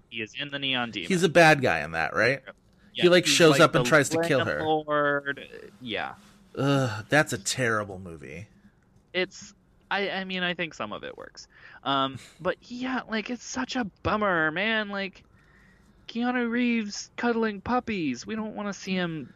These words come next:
Speaker 2: Beating
Speaker 1: doing
Speaker 2: women?
Speaker 1: this.
Speaker 2: Yeah. Terrorizing Cate Blanchett and her kids. Yeah.
Speaker 1: Yeah.
Speaker 2: What do we think of this performance by Cate Blanchett? Okay, so, like, let's, let's, let's turn the page now and do the, the Cate Blanchett of it all, because I feel like that's,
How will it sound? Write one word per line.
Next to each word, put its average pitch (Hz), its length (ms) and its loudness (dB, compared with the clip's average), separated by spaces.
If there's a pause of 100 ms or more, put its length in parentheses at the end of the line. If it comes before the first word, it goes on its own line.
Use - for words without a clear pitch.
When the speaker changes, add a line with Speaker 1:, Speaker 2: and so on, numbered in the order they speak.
(640)
Speaker 2:
Beating 120 180 0
Speaker 1:
doing 190 260 4
Speaker 2:
women? 170 160 -2
Speaker 1:
this. 208 440 -4 (120)
Speaker 2:
Yeah. 101 360 -2 (100)
Terrorizing 123 600 4
Cate 123 220 -2
Blanchett 123 420 -4
and 127 80 -10
her 120 80 -6
kids. 127 420 -2
Yeah. 71 200 -4 (440)
Speaker 1:
Yeah. 107 280 -4
Speaker 2:
What 214 160 8
do 330 40 6
we 330 100 8
think 294 200 -2
of 190 160 0
this 170 160 4
performance 127 580 -2
by 113 140 0
Cate 110 220 -8
Blanchett? 85 360 -8
Okay, 196 240 4
so, 208 140 0
like, 202 260 2
let's, 226 300 2
let's, 247 420 0
let's - 420 -2 (380)
turn 202 220 6
the 185 80 2
page 147 360 6
now 123 360 4
and 127 180 -4
do 131 140 -2
the, 120 180 -4 (140)
the 123 80 -2
Cate - 260 -6
Blanchett 98 340 -6
of 90 120 -8
it 85 80 -12
all, - 160 -6
because 147 240 -4
I 165 60 4
feel 185 180 2
like 156 200 6 (400)
that's, 196 460 8